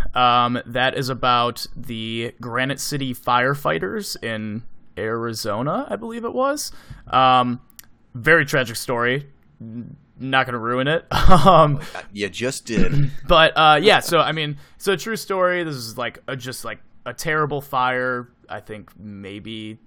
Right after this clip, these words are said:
Speaker 1: five years ago, ten years ago now. Um,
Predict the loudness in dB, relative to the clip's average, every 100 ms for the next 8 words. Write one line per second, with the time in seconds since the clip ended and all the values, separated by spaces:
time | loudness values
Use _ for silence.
0 | _ _ _ _ _ _ -6 -2 -2 -4
1 | -8 -8 -6 -4 -2 -4 -6 -8 -8 -8
2 | -8 -8 -6 -4 -4 -6 -10 _ _ -10
3 | -6 -4 -4 -10